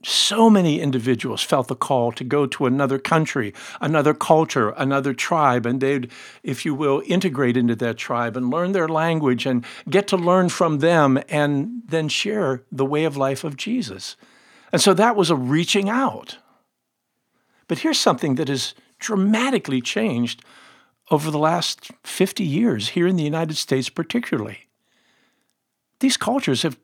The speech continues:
they've come to our doorstep. It used to be we had to see and send missionaries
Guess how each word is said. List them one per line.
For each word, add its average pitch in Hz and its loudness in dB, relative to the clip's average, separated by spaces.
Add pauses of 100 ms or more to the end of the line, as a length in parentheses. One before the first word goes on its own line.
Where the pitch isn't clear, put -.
(380)
they've 247 0
come 208 2
to 185 6
our 277 4
doorstep. - -2 (1700)
It 262 2
used 247 4
to - 0
be 202 4
we 190 2
had 185 2
to 151 0 (400)
see - 0
and 175 0
send 175 2
missionaries 175 -2